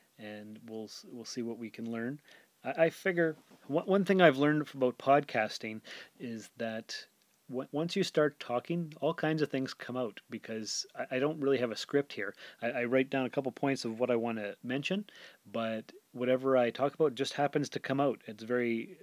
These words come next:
flow of consciousness, very stream of consciousness, and that's, that's when the truth comes out. When you're just talking and you're just letting it all hang out, that's when you get to the real heart of the issue. I-, in fact, on, uh, one of my other podcasts,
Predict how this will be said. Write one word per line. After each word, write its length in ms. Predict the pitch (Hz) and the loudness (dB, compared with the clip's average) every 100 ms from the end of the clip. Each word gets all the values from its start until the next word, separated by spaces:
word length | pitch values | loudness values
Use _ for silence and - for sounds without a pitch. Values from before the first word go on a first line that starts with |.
| 190 | -20
flow 760 | - - - 127 131 127 127 | -20 -8 0 4 4 4 0
of 160 | 104 104 - _ _ | -4 -8 -20 _ _
consciousness, 500 | - 143 135 135 143 | -6 -4 -4 -4 -4
very 200 | 120 127 | 0 0
stream 260 | - 151 151 | 2 0 0
of 80 | 143 | 0
consciousness, 720 | 147 139 143 - 143 - - - - - _ _ - | 0 0 -4 -4 -4 -4 -8 -16 -20 -20 _ _ -10
and 440 | 117 113 113 107 - _ _ | -8 -6 -8 -10 -16 _ _
that's, 380 | 139 139 - - | 4 4 2 4
that's 260 | 156 170 | 4 6
when 80 | 202 | 4
the 80 | 165 | 4
truth 320 | - 147 135 | 4 0 -2
comes 300 | - 120 107 | -4 -6 -6
out. 260 | 104 98 - - | -8 -10 -14 -10
When 480 | 117 113 113 110 120 _ _ - | -8 -6 -6 -10 -12 _ _ -8
you're 140 | 117 | -6
just 220 | 117 139 | -4 -4
talking 460 | - 127 - 123 120 - - - _ | 0 0 0 -6 -8 -14 -20 -20 _
and 200 | 107 107 | -10 -10
you're 120 | 104 | -12
just 200 | 107 107 | -14 -8
letting 240 | 117 117 110 | -6 -6 -6
it 120 | 107 | 2
all 180 | 120 120 | 4 4
hang 220 | 127 113 | 0 -4
out, 240 | 104 107 - _ _ - | -8 -10 -18 _ _ -6
that's 260 | 117 - | -6 -6
when 80 | 117 | -8
you 100 | 110 | -8
get 200 | 107 107 | -10 -12
to 80 | 113 | -12
the 100 | 107 | -10
real 180 | 110 107 | -10 -10
heart 260 | 113 107 | -10 -10
of 60 | 104 | -10
the 120 | 104 | -10
issue. 280 | 107 - 101 _ _ - - - | -10 -12 -16 _ _ -20 -18 -10
I-, 40 | |
in 180 | 214 143 | -4 -2
fact, 340 | - 135 - | 4 4 2
on, 400 | - 135 123 123 | -2 -2 -2 -4
uh, 180 | 117 110 | -6 -6
one 160 | 113 135 | -2 0
of 60 | |
my 100 | 123 | 2
other 140 | 131 147 | 2 2
podcasts, 880 | - 101 98 101 90 - - - | 0 -6 -6 -10 -12 -12 -10 -10